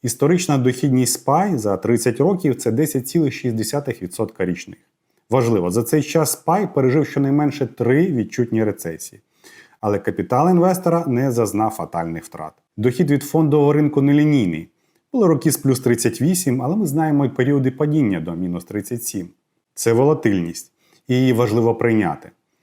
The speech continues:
Пам'ятайте, Тарас максимізує дохідність зараз, але з наближенням пенсії він буде знижувати ризик, а отже й дохідність. Головна ціль — зменшити волатильність і мати можливість безпечно знімати кошти в будь-яких ринкових умовах.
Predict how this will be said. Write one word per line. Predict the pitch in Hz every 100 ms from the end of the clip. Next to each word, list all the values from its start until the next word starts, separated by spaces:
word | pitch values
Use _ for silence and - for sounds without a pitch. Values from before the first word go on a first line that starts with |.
| _ _
Пам'ятайте, | 117 135 139 104 80 - -
Тарас | 147 185
максимізує | 180 170 170 156 170 156
дохідність | 131 131 156 147 120
зараз, | 104 120 143 180 180
але | 104 95
з | 92
наближенням | 98 110 107 127
пенсії | 131 214 226 180 180 175 - _ 156
він |
буде | 160 156
знижувати | 143 151 131 127 120 139
ризик, | 196 214 175 170
а | 190
отже | 208 147
й | 104
дохідність. | 98 - 87 - - _ _ _ _ _ _ _ _ _ _
Головна | 107 127 139 139
ціль — | 123 - 135 185 - _
зменшити | 101 107 117 107 117 110
волатильність | 104 101 - 95 147 175 - - - -
і | 131
мати | 120 139 147 120
можливість | 107 110 107 202 185 113
безпечно | 107 - 120 -
знімати | 104 113 113 113
кошти | - 170 180 -
в | 92
будь-яких | 104 170 98 - -
ринкових | 87 87 101 95 85
умовах. | 80 76